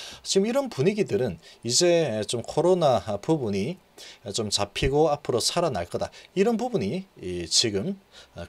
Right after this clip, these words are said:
먼저 이런 부분에 대해서 먼저, 어, 반응을 하고 있는 상황이다, 이렇게 볼 수 있겠죠. 지금 코로나가, 아, 잡힌다는 이런 기대감이 있기 때문에 이런 수주도, 어, 엄청나게 크게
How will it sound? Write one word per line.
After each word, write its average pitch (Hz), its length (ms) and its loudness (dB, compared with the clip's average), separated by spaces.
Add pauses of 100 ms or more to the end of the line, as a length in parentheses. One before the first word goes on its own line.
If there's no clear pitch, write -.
(160)
먼저 113 640 2
이런 143 260 -2
부분에 147 320 0
대해서 92 300 -2
먼저, 107 500 2 (260)
어, 95 100 -6
반응을 120 520 -2
하고 175 240 0
있는 101 120 0
상황이다, 90 380 -6 (180)
이렇게 233 280 0
볼 190 180 2
수 - 120 0
있겠죠. - 240 -6 (260)
지금 160 320 0
코로나가, 180 680 2
아, 98 80 -2
잡힌다는 147 640 0
이런 170 360 0 (280)
기대감이 180 480 2
있기 - 180 -4
때문에 104 480 -4 (260)
이런 120 220 2
수주도, 196 580 -2
어, 85 220 -10
엄청나게 101 440 -4
크게 185 580 -2